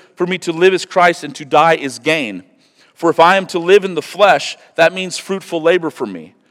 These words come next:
Yet what shall I choose? I cannot tell. I am hard <laughs> pressed between the two." Who talks like this other than somebody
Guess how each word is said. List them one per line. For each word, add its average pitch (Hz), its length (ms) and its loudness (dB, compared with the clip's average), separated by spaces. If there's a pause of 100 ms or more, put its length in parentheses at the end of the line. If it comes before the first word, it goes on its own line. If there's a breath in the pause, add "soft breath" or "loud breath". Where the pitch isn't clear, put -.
(240)
Yet 160 200 2
what 190 140 2
shall 180 180 -4
I 160 80 4
choose? 180 340 -8
I 143 100 2
cannot 175 360 -2
tell. 165 240 2
I 156 80 6
am 160 100 -2
hard 214 240 4
<laughs> - 80 -8
pressed - 260 -2
between 208 320 -10
the 175 60 -10
two." 175 220 -10 (180 loud breath)
Who 269 140 2
talks 262 380 0
like - 180 2
this 180 200 -4
other 220 180 2
than 190 160 -6
somebody 185 480 2